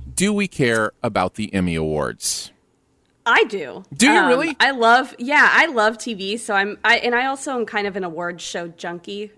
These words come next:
Speaker 2: Um, <laughs>
Speaker 1: I am
Speaker 2: I
Speaker 1: so
Speaker 2: really
Speaker 1: glad
Speaker 2: love
Speaker 1: to hear that, because I was
Speaker 2: <laughs>
Speaker 1: feeling like I am in a dying breed. I actually really enjoy the award shows.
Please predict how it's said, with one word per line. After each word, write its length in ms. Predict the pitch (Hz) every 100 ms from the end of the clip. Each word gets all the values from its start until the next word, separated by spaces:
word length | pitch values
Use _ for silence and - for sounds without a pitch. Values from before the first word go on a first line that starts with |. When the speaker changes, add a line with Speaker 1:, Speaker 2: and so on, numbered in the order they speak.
| -
Speaker 2:
Um, 340 | 190 180 175 339
<laughs> 120 | -
Speaker 1:
I 140 | - 285
am 180 | 320 294
Speaker 2:
I 20 | 214 - 233
Speaker 1:
so 100 | 254
Speaker 2:
really 240 | 254 254
Speaker 1:
glad 140 | 254 233
Speaker 2:
love 140 | 214
Speaker 1:
to 60 | 226
hear 200 | 285 302
that, 480 | 247 175 113 - 156
because 400 | 180 320 214 403
I 180 | - -
was 160 | 302 453
Speaker 2:
<laughs> 100 | -
Speaker 1:
feeling 280 | 240 254 240
like 240 | 214 190
I 140 | 151
am 120 | 190 196
in 60 |
a 80 | 185
dying 460 | 135 120 139 143 117
breed. 400 | 113 123 92 -
I 200 | - 170
actually 420 | 175 196 - 214
really 400 | 170 156 165 170
enjoy 480 | 170 131 127 143 160
the 120 | 147
award 420 | 101 95 110 147
shows. 440 | - 165 151 151